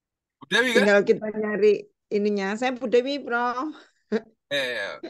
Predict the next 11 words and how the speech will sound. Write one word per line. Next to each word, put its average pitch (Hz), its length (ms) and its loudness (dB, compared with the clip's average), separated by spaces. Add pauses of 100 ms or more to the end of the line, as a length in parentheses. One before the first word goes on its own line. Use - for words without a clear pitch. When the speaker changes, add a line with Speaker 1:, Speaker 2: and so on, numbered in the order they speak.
(360)
Speaker 1:
ah, 117 280 -6
terjawab 139 360 2
Speaker 2:
Nggih. 165 100 4
Speaker 1:
ya. 160 140 6 (960)
Speaker 2:
Nggih, 226 240 4
matur 240 280 2
suwun, 294 240 0
nggih, 247 160 4
Prof. 254 440 2 (360)
Speaker 1:
Sami, 131 360 -12
sami. 127 400 -10